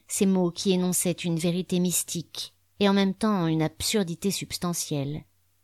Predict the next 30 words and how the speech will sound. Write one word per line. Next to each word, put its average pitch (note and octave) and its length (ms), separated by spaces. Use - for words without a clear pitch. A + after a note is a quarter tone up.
Il G3+ 160
se A#3+ 100
trouvait B3 340
dans G#3+ 120
la F3 140
nébuleuse G3+ 520
brune G#3+ 360
des E3+ 120
bidonvilles E3+ 720
qui F#3 140
s'étendait D#3+ 480
au D#3 100
nord E3 240
et E3 140
à C#3+ 80
l'est D#3+ 500
de E3+ 100
ce E3+ 140
qui F3+ 200
avait E3 200
été D#3+ 180
autrefois F3 500
la D3+ 140
gare E3 320
Saint-Pancras. D#3 1000
Il G3 120
remontait G#3+ 420
une F#3 100
ruelle F3 300
pavée, D#3 500